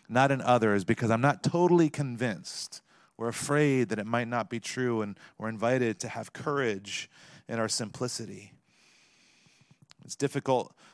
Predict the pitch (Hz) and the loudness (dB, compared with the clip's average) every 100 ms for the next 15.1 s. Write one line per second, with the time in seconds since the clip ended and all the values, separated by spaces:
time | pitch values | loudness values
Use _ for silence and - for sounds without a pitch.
0 | - 135 117 131 127 127 113 120 120 - | -4 -2 0 -2 -2 -2 0 0 -2 -6
1 | 127 110 120 117 110 107 104 120 107 123 | -6 -6 -4 -4 -6 -8 -6 -4 -2 -2
2 | 127 - - 113 110 101 - 110 107 - | -2 -4 -4 -2 -2 -4 -2 -2 -2 -8
3 | 113 101 92 92 92 110 120 104 95 101 | -8 -8 -8 -10 -10 -8 -4 -4 -4 -8
4 | 110 123 120 120 107 - 143 160 170 180 | -6 -2 0 0 -2 -2 2 4 4 2
5 | 185 - _ _ _ _ - 123 117 - | -4 -14 _ _ _ _ -6 -6 -4 0
6 | 143 156 151 156 165 147 - _ _ - | 4 4 2 -2 -4 -8 -12 _ _ -4
7 | 110 131 131 120 113 - 113 - 139 143 | 2 4 4 4 -2 -4 -2 0 0 -4
8 | - - 117 117 101 107 98 - - - | -10 -8 -8 -6 -2 -2 -2 -6 -10 -10
9 | _ _ _ _ _ _ _ _ _ _ | _ _ _ _ _ _ _ _ _ _
10 | _ _ _ - _ _ _ _ _ _ | _ _ _ -20 _ _ _ _ _ _
11 | _ _ _ _ _ _ _ _ _ _ | _ _ _ _ _ _ _ _ _ _
12 | _ _ _ - _ _ _ - - - | _ _ _ -20 _ _ _ -20 -20 -20
13 | _ _ - 95 98 - 92 - - 123 | _ _ -10 -6 -8 -8 -8 -4 -2 -2
14 | 123 127 135 131 123 127 127 123 127 - | -2 -2 -2 -2 -4 -4 -2 -4 -6 -10
15 | - | -12